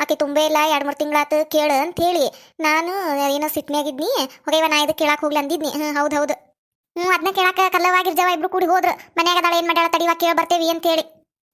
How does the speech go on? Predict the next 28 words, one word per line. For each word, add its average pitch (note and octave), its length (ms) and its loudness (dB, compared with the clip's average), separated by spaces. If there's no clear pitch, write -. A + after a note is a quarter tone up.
ಹೋಗ್ಲಿ E4+ 180 2
ಬಿಡ್, D4+ 140 0
ಬಿಡಾಡ್ಯಾರ D#4 300 2
ಕೇಳ್ವಲ್ರ. D#4 400 0
ಅಲ್ಲೇ E4+ 200 2
ಕೊಡು F4 180 0
ಮುಂದೆ E4+ 180 0
ಹೇಳಿನ್ D#4 260 2
ನಾನು, D#4 160 2
"ಬ್ಯಾಡವಾ, D#4+ 300 4
ನಾ D#4+ 100 2
ಕೊಡುದಿಲ್ಲ, D#4 340 2
ನನ್ D#4 160 0
ಪಾಲಿಂದ D#4 280 0
ನನ್ D4+ 120 0
ಹೆಸರ್ಲೆ D#4+ 240 -2
ಬಂದಿದ್ದು D4+ 280 0
ಹೊಳ್ಳಿ D4+ 160 2
ಹೋಗ್ಲದ್ D4+ 260 0
ಲೋನ್, D4 220 0
ನಾ D#4 60 2
ಕೊಡುದಿಲ್ವಾ, D#4+ 340 2
ನನಗ್ D4 180 0
ಬ್ಯಾಡ C#4 200 0
ಬ್ಯಾಡ D#4 220 2
ಲೋನ್" D4+ 200 0
ಅಂತ D4 160 -2
ಹೇಳಿ. C#4+ 140 2